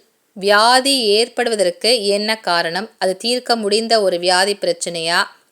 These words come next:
இல்ல ஊழ்வினுடைய பாதிப்பா, இதை எப்படி கணிக்கலாம் என்பதற்கான விதிகள் என்னன்றத இன்னைக்கு வகுப்புல நீங்க பார்த்து தெரிஞ்சிட்டு இருப்பீங்க.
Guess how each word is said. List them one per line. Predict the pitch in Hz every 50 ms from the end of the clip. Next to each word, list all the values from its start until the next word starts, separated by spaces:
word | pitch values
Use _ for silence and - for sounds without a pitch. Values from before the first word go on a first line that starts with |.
| _ -
இல்ல | 240 240 233 214 208
ஊழ்வினுடைய | 214 240 269 285 269 277 262 247 240 214 190 185 185 190 190
பாதிப்பா, | 180 175 175 185 190 196 185 - - 170 170 160 - - _ _ -
இதை | - 180 180 180
எப்படி | 185 190 190 - 254 254 254
கணிக்கலாம் | - 220 196 190 208 208 - 214 208 202 196 202 202
என்பதற்கான | 180 180 185 180 185 180 175 - - 175 165 170 180 180
விதிகள் | 185 185 190 214 220 214 208 196
என்னன்றத | 180 165 170 175 180 170 170 170 165 165 185 220 302 - - _ _ _ _ _ -
இன்னைக்கு | 226 247 269 294 302 294 294 262
வகுப்புல | 220 202 196 202 196 208 220 214
நீங்க | 202 180 165 160 -
பார்த்து | - 196 196 214 - 202 -
தெரிஞ்சிட்டு | 180 175 175 170 - 160
இருப்பீங்க. | 156 - 170 156 160 160